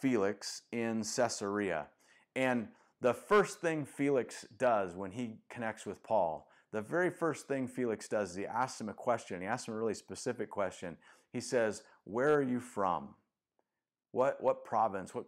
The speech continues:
what county, what city? You know, like, let's get down to the nitty-gritty. Where are you from?"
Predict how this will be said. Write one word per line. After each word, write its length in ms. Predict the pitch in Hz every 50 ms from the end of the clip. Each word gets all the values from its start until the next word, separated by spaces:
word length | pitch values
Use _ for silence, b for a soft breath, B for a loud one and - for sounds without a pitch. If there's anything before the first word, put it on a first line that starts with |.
| - -
what 240 | 113 117 113 - - _ -
county, 460 | - - 113 110 110 107 101 90 87
what 180 | 90 101 95 -
city? 540 | - - - 131 117 104 92 87 85 85 - -
You 100 | 107 104
know, 80 | 101
like, 160 | 98 95 87
let's 200 | 117 123 127 127
get 160 | - 143 117 -
down 180 | 123 123 120
to 60 | 113
the 80 | 104 101
nitty-gritty. 500 | 104 107 107 101 90 - 104 101 92 85
Where 340 | 80 95 113 127 143 139 135
are 60 | 131
you 220 | 120 110 117 120
from?" 540 | 104 - - - 107 95 87 78 69 71 73